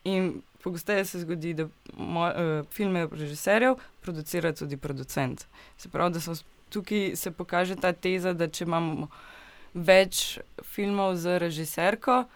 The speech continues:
pomeni, da bo tudi filmskih ustvarjalc v zadnj-,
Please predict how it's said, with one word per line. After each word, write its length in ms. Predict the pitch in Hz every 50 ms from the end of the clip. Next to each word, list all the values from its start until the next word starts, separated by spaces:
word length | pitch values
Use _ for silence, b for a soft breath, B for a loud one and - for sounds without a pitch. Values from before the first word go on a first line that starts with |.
| B B B B
pomeni, 420 | - 190 196 196 202 208 214 214
da 140 | 208 185 185
bo 100 | 175 180
tudi 240 | 180 - 202 175 -
filmskih 540 | - 208 202 190 196 185 - - - 170 -
ustvarjalc 640 | 175 160 - - 175 165 165 165 170 180 185 180 - - - -
v 120 | - - 175
zadnj-, 560 | 160 170 160 165 170 - - 180 170 160